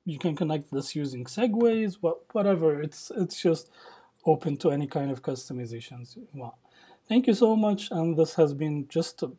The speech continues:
almost scratching the surface of customizations in S T V four point oh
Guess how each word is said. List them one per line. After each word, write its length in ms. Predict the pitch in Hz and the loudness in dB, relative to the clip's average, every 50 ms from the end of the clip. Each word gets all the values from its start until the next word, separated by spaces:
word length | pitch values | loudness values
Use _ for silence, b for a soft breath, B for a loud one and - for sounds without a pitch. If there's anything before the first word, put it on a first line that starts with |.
| _ _ _ _ _ _ _ _ - | _ _ _ _ _ _ _ _ -10
almost 360 | - - 202 180 170 143 - | -4 0 0 2 0 0 -2
scratching 520 | - - - - 160 156 - - 170 143 135 | -8 -8 -2 -2 -2 -2 -2 -4 -8 -6 -8
the 80 | 135 | -8
surface 420 | 120 - 151 139 - - 151 - - | -8 -6 -8 -8 -6 -8 -12 -10 -12
of 160 | 107 - - | -16 -14 -10
customizations 1000 | - 143 123 - - 135 135 131 131 127 135 127 - - 139 127 123 - - | -10 -10 -10 -8 -10 -10 -8 -8 -6 -8 -8 -8 -10 -12 -14 -14 -14 -16 -16
in 140 | 135 135 131 | -16 -14 -14
S 160 | 127 123 - | -14 -14 -14
T 120 | - - 131 | -12 -12 -10
V 180 | 127 123 123 | -10 -10 -14
four 240 | 123 - - 139 127 | -14 -16 -16 -18 -18
point 240 | 123 - 127 120 120 120 | -18 -18 -20 -20 -20 -20
oh 180 | 120 - - | -20 -20 -20